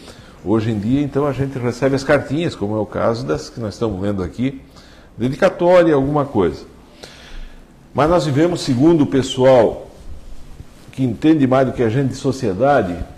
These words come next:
talvez num dos piores momentos da sociedade, quando uma mãe sepulta um filho, quando um irmão sepulta um irmão.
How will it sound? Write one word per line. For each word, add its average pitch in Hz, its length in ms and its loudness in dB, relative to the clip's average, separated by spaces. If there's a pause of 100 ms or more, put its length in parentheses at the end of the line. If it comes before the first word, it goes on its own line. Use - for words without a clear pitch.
(1040)
talvez 160 340 2
num 165 200 -2
dos 147 240 -10
piores 135 640 2
momentos 110 400 -2
da 107 80 -2
sociedade, 131 640 -2
quando 165 360 -2
uma 147 200 0
mãe 107 420 0
sepulta 101 640 -6
um 87 120 -6
filho, 92 500 -6
quando 107 320 -4
um 101 40 0
irmão 95 640 -4
sepulta 90 600 -10
um 90 100 -12
irmão. 87 440 -12